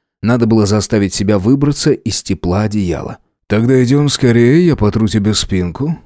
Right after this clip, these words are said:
ответил Дэн, опрометчиво поставив босые ноги на пол и вздрогнув всем телом. "Черт побери! Надеюсь, в душе у вас горячая вода?" "К счастью, да".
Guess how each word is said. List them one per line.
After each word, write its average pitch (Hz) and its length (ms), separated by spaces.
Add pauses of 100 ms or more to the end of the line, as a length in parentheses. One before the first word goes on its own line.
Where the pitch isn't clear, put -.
ответил 107 540
Дэн, 139 300 (200)
опрометчиво 185 680
поставив 143 680 (160)
босые 127 560
ноги 110 360
на 117 260
пол 101 300
и 107 40
вздрогнув 113 640
всем 113 300
телом. 85 460 (260)
"Черт - 640
побери! - 560 (320)
Надеюсь, 120 460
в 101 80
душе 113 320
у 113 60
вас 113 180
горячая 156 500
вода?" 95 440 (440)
"К - 80
счастью, 123 760
да". - 320